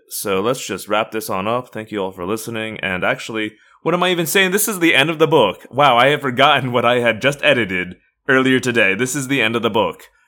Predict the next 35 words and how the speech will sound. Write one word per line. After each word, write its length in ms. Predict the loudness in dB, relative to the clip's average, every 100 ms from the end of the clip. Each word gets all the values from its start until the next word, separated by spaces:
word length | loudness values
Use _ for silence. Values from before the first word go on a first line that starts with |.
| _ _ _
Um, 340 | 0 2 4 2
so 140 | -2
thank 180 | -2 0
you 100 | 2
all 100 | 2
for 140 | 2
listening. 640 | 2 0 -2 -2 -4 -6 -14 _ _ _
I 120 | -2 0
will 180 | 0
try 160 | 0 -2
to 80 | -2
get 220 | -4 -2
that 340 | 2 2 2
supercut 760 | -4 -8 -6 -4 0 2 2 0 -8 _ _
out, 500 | -2 0 -2 -6 -16 -20 _
uh, 760 | -2 2 2 2 0 0 -4 -8 _ -4
sometime 420 | -2 -2 -2 -2
next 240 | -4 -4
week. 360 | -4 -4 -4 -10 _ _ _ _ _ _ -10
And 320 | -4 -2 -2
we 100 | 0
are 100 | 0
moving 320 | 0 -2 -2
on 140 | -2 -4
to 80 | -4
the 140 | -4
next 260 | -2 -4 -6
book, 320 | -6 -6 -6
which 320 | -8 -8 -6
is 240 | -4 -4
I 80 | -6
Took 180 | -8 -10
a 60 | -10
Peek 220 | -8 -6
Ahead. 480 | -4 -2 -2 -4